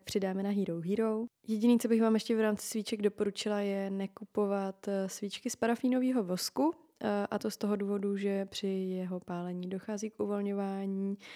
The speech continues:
několika toxických látek, jako třeba toulenu, který byl prokázaný, eh, jako karcinogenní pro lidi. Třeba i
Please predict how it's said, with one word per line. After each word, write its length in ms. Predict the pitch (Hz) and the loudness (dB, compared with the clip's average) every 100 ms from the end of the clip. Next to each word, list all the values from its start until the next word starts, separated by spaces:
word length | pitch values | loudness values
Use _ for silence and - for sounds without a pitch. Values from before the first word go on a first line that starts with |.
| - - - | -18 -20 2
několika 400 | 240 233 240 233 | 4 6 4 2
toxických 640 | 226 - 220 - - 214 247 | 0 -4 -8 -10 -10 -6 2
látek, 460 | 247 247 233 233 | 2 2 0 0
jako 200 | 214 202 | -2 -4
třeba 280 | 208 202 202 | -4 -4 -2
toulenu, 560 | - 196 202 202 196 190 | 2 2 4 2 -2 -4
který 300 | - 190 185 | -6 -4 -2
byl 200 | 190 185 _ 277 | -4 -6 _ -10
prokázaný, 880 | 208 190 - 185 185 185 185 185 185 - | -6 -6 -4 -4 -4 -4 -4 -6 -6 -6
eh, 240 | 185 180 190 | -6 -6 -6
jako 200 | 185 190 | -8 -8
karcinogenní 680 | - 185 - 180 175 170 | -6 -6 -6 -4 -4 -6
pro 200 | 170 175 | -8 -8
lidi. 260 | 175 - - - _ _ _ _ _ | -8 -6 -8 -10 _ _ _ _ _
Třeba 360 | - 233 208 226 | -4 0 0 4
i 340 | 226 220 214 | 6 6 6